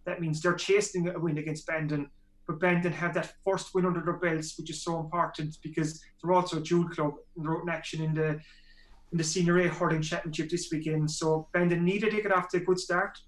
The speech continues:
They did. Really impressed with them. Looked really strong. There wasn't much signs of rustiness. They were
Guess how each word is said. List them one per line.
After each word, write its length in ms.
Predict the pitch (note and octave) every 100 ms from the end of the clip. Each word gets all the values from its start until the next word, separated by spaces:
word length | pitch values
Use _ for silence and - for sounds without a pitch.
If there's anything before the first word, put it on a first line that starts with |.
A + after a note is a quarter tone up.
| -
They 120 | D#3+
did. 260 | D#3 F#3 G3 - -
Really 420 | D#3 D3 F#3 G3+
impressed 360 | G#3 - - D#3+
with 100 | G3
them. 120 | F#3
Looked 220 | D#3+ -
really 240 | F3+ F#3 G3
strong. 420 | - G3 G3 F#3+ F3+
There 80 |
wasn't 300 | E3 F3+ G3
much 180 | G3 G3
signs 300 | - F#3+ F3+
of 80 | F#3
rustiness. 560 | G3 F3+ F3+ F3+ - -
They 100 | D#3+
were 160 | D#3